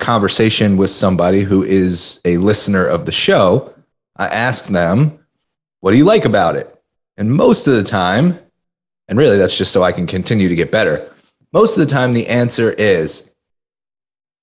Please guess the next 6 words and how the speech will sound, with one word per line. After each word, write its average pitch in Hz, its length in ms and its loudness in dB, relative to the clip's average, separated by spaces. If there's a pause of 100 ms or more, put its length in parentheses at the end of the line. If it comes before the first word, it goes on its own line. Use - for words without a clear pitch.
(240)
it's 104 220 -6
your 101 680 2 (220)
straight 143 480 0
to 131 100 0
the 113 80 0
point, 113 480 0